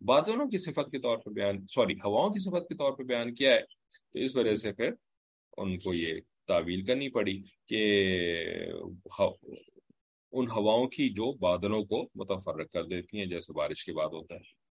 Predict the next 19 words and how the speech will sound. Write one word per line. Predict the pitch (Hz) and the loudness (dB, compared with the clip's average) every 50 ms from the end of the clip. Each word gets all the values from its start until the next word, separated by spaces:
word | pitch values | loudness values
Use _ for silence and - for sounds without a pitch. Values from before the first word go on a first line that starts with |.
| _ _ _ _ _ _ _ _ _ | _ _ _ _ _ _ _ _ _
ठीक | - - - - | -20 -20 -20 -20
है। | - _ _ _ - - - - - - - - _ _ - _ _ _ _ _ _ _ _ _ _ _ _ _ _ _ _ _ _ _ | -20 _ _ _ -20 -20 -18 -18 -18 -20 -20 -20 _ _ -20 _ _ _ _ _ _ _ _ _ _ _ _ _ _ _ _ _ _ _
फिर | 135 131 | 6 8
उसके | 131 131 - 135 | 8 8 6 6
बाद | 117 120 120 117 117 - - _ _ - - _ _ | 8 10 8 8 8 4 -4 _ _ -20 -20 _ _
जो | - 110 | -4 -2
मुल्कियातुल | 107 107 110 107 107 - 117 117 123 123 170 156 | 0 0 -2 -2 2 4 6 8 8 8 6 4
जिक्र | 131 143 139 160 156 147 | 4 4 4 4 2 2
था, | 143 147 135 127 123 - - _ _ _ _ _ _ _ _ _ _ | 2 2 2 2 2 0 -8 _ _ _ _ _ _ _ _ _ _
तो | 120 117 113 113 113 110 107 104 101 98 90 90 85 - - - - - - 90 104 - | 2 4 4 6 6 6 6 6 4 4 2 0 -2 -4 -6 -8 -10 -12 -14 -18 -16 -12
जिक्र | 101 98 101 101 101 127 127 127 - 156 156 160 | -10 -10 -8 2 4 4 4 6 6 4 4 4
को | 160 - - 151 147 151 151 156 156 160 160 165 - - | 2 -2 -2 0 2 4 6 6 6 6 6 4 4 0
दिल | 120 107 101 123 131 131 139 | -4 2 6 8 8 8 8
में | 147 147 127 | 6 4 6
डालने | 113 107 104 104 107 110 | 6 6 6 4 2 2
वाली, | 107 104 101 98 101 104 117 - - | 2 2 2 2 0 -4 -6 -4 0
अल्लाह | 120 120 120 131 139 143 | 2 4 6 8 8 6
का | 139 - 143 | 8 6 6
जिक्र, | 127 117 131 135 - 143 110 90 | 6 6 4 6 6 6 4 4